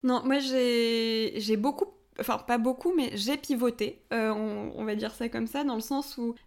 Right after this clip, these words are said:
euh, donc, une fois que j'ai négocié ma rupture conventionnelle, on est en avril deux mille dix-neuf exactement, et, euh, je crée ma micro-entreprise avec cette certitude de me dire, « Bon, bah,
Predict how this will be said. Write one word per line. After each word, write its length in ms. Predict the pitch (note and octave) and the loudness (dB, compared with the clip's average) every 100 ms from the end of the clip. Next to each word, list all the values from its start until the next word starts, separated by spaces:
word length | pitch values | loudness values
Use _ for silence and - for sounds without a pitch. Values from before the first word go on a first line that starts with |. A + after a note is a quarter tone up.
| - | -4
euh, 600 | A3 G#3+ G3+ G3 F#3+ - - _ - | -2 0 -2 -4 -6 -10 -14 _ -2
donc, 200 | A#3 A3+ - | 2 2 0
une 140 | C4 C4 | 0 0
fois 140 | D#4 | 0
que 40 | |
j'ai 120 | D#4 C4 | 0 2
négocié 380 | A#3 A#3+ B3 | 4 2 4
ma 140 | C4 A#3 | 2 2
rupture 380 | A#3 - B3+ - | 0 0 -2 0
conventionnelle, 760 | A#3+ G#3 A3 G#3 A3+ C4+ D4 - | -2 -2 -2 0 2 4 4 4
on 160 | A#3 | 4
est 60 | A3+ | 4
en 100 | A3 | 4
avril 500 | G#3 G#3+ A3+ A3 F#3+ G3 | 4 2 0 2 2 4
deux 80 | |
mille 160 | D#4 C4+ | 6 6
dix-neuf 640 | G3+ - F#3+ G3 - - | 4 -2 -2 -2 -4 -8
exactement, 600 | - G#3+ G#3 - G3 G#3 - | -4 0 -2 0 -2 -2 0
et, 320 | - C#4 D4 - | 4 6 6 6
euh, 280 | A3+ A3 A3 | 6 8 6
je 440 | G#3+ G3+ G3+ G3 | 4 4 6 4
crée 300 | G3 - D#4+ | 2 2 6
ma 160 | D4+ A#3+ | 6 6
micro-entreprise 1160 | A#3 - A#3+ A3+ A3 G#3+ - C4+ D#4+ E4+ - - | 2 2 0 0 -2 -6 0 4 4 4 0 -2
avec 400 | A3 G#3 B3+ - | 0 2 0 0
cette 280 | - B3 - | -2 -2 0
certitude 720 | - A3+ - A#3 - D4 A#3 | -2 -2 -2 -4 0 0 2
de 100 | A3+ | 2
me 120 | A3+ | 2
dire, « 220 | A3 C#4 | 2 4
Bon, 100 | C#4 | 4
bah, 220 | A#3 G#3 | 4 2